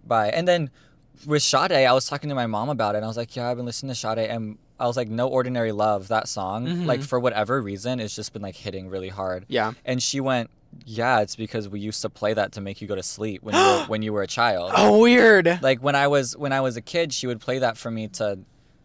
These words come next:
Speaker 1: to, like, make me go to sleep.
Speaker 2: Weird.
Speaker 1: And so it, it feels very comforting.
Speaker 2: Mm-hmm.
Speaker 1: And so I've been listening to that, like, a lot, a lot. Like,
Speaker 2: Okay.
Speaker 1: her, that, her whole thing being my, like,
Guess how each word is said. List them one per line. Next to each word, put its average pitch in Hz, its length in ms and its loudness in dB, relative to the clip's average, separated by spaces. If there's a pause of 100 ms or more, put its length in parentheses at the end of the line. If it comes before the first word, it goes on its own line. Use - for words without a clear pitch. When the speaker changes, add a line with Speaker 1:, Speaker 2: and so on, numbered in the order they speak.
(240)
Speaker 1:
to, 120 140 -2
like, 107 200 0 (180)
make 107 180 -8
me 107 80 -6
go 110 100 -2
to 104 80 -2
sleep. 101 460 -6
Speaker 2:
Weird. 143 540 4
Speaker 1:
And 147 80 8
so 143 220 10 (420)
it, 139 60 -4
it 127 180 0
feels 113 600 -2
very 107 320 0
comforting. 131 840 -6
Speaker 2:
Mm-hmm. 147 480 -4
Speaker 1:
And 131 140 -2
so 135 200 0
I've 127 160 2
been 123 160 0
listening 113 640 -2 (160)
to 113 160 -6
that, 101 280 2
like, 87 260 -8 (540)
a 101 120 0
lot, 90 840 -6 (680)
a 113 80 0
lot. 95 380 -2 (200)
Like, 127 120 4
Speaker 2:
Okay. 135 240 2
Speaker 1:
her, 147 320 8 (400)
that, 143 200 6 (220)
her 139 300 4
whole 123 280 -2
thing 113 360 -2
being 107 260 -6
my, 101 140 -4
like, 98 200 -6